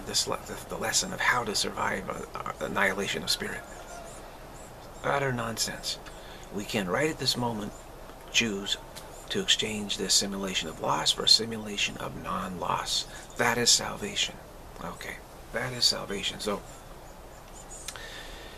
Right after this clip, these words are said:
it's time to give out these adamant teachings now, because the simulation of loss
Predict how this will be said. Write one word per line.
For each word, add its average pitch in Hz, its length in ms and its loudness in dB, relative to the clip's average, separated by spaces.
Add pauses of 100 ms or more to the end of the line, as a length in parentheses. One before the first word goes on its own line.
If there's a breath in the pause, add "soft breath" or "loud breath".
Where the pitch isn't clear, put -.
(320 loud breath)
it's - 220 0
time 175 460 2
to 226 80 2
give 131 240 0
out 117 240 0
these 120 180 -2
adamant 117 460 -2
teachings 110 440 -2
now, 104 220 -2
because 120 760 0
the 113 100 2
simulation 120 680 4
of 98 160 -2
loss 104 480 2